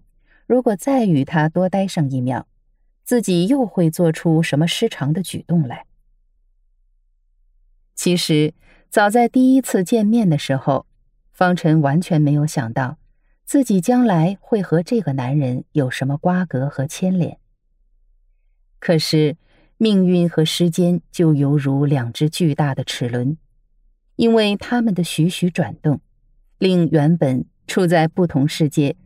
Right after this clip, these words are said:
不同方向上的两个人，竟然也会有会合的一天。于是方辰就这样一步一步的，犹如走进了看不见的天罗地网间。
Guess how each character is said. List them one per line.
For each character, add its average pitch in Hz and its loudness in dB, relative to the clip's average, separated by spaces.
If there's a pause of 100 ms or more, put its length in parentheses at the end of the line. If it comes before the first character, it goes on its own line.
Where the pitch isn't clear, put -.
(160)
不 233 2
同 202 -2
方 233 0
向 196 -2
上 156 0
的 135 -4
两 123 -4
个 131 -6
人， 131 -4 (400)
竟 165 2
然 139 0 (320)
也 156 2
会 147 0
有 127 0
会 180 -2
合 120 -6
的 185 -4
一 147 -6
天。 113 -12 (2000)
于 208 2
是 202 2
方 214 2
辰 202 2
就 202 0
这 180 2
样 151 2 (340)
一 208 2
步 240 0
一 165 2
步 175 2
的， 143 -2 (320)
犹 165 4
如 151 4
走 143 -2
进 160 2
了 147 0
看 156 -2
不 143 -2
见 151 0
的 135 -2
天 160 0
罗 143 -2
地 165 -2
网 120 -10
间。 147 -4